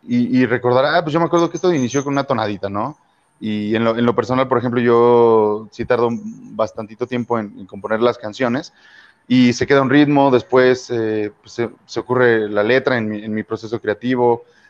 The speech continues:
arreglos, y después, eh, llegar a vaciarla con la banda, que la banda, este, le, le imprima su estilo, porque también cuenta muchísimo,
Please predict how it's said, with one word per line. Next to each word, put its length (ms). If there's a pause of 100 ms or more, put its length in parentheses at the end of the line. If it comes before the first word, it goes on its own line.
arreglos, 640
y 40
después, 380
eh, 340
llegar 280
a 60
vaciarla 420
con 120
la 100
banda, 600 (340)
que 80
la 140
banda, 540
este, 580 (400)
le, 300
le 160
imprima 340
su 120
estilo, 360
porque 180
también 280
cuenta 220
muchísimo, 760